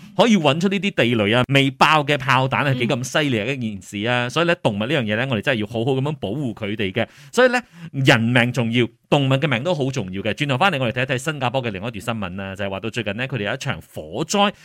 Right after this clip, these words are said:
Speaker 1: 跟住咧入面困咗十幾隻貓啊，跟住咧佢哋都有為佢哋做，一般上我哋喺人身體做嘅一啲，呃，C P R嘅舉動㗎喎。轉頭返嚟，我哋關心一下，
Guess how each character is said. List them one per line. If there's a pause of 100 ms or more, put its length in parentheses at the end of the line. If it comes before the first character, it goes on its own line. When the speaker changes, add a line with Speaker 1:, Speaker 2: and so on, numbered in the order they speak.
(160)
Speaker 1:
跟
住
咧
入
面
困
咗 (260)
十 (180)
幾
隻
貓
啊，
跟
住
咧 (180)
佢
哋
都
有
為
佢
哋
做， (160)
一 (120)
般
上
我
哋
喺
人
身
體
做
嘅
一
啲，
呃
，C
P
R
嘅
舉
動
㗎
喎。
轉
頭
返
嚟，
我
哋
關
心
一
下，